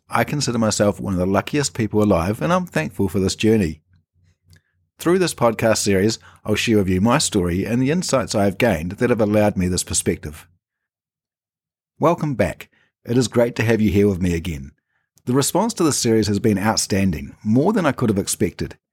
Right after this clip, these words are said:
If you are enjoying it so far, may I ask a big favour of you? If you could leave a rating or review on the platform you listen to this on,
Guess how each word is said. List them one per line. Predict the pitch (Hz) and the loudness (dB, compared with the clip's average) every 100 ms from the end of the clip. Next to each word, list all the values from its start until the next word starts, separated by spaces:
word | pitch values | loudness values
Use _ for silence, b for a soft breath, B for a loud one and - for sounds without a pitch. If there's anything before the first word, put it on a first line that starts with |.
| _ _ _ - | _ _ _ -6
If | 139 202 | -2 0
you | 165 | 0
are | 120 117 | 0 2
enjoying | 110 104 98 95 | 2 2 2 0
it | |
so | - 90 | 0 -2
far, | 82 76 76 - b b b | -2 -4 -6 -10 b b b
may | 139 | 0
I | 175 135 127 | 2 2 0
ask | - | 0
a | 104 | -2
big | 98 107 | 0 0
favour | 107 104 95 90 | 0 0 0 -4
of | 82 | -4
you? | 78 69 _ _ _ _ _ | -6 -8 _ _ _ _ _
If | 131 123 | -4 0
you | 120 | 2
could | 113 | 2
leave | 110 123 143 | 4 2 2
a | 120 | 2
rating | 101 110 160 185 | 2 2 0 0
or | 123 | 0
review | 104 104 113 185 | 2 2 2 0
on | 127 117 | 0 -2
the | |
platform | - 120 98 127 113 | 0 -4 -2 0 2
you | 101 | 2
listen | 120 - 113 | 0 -2 -2
to | |
this | 95 90 | -2 0
on, | 92 78 87 | 0 0 -6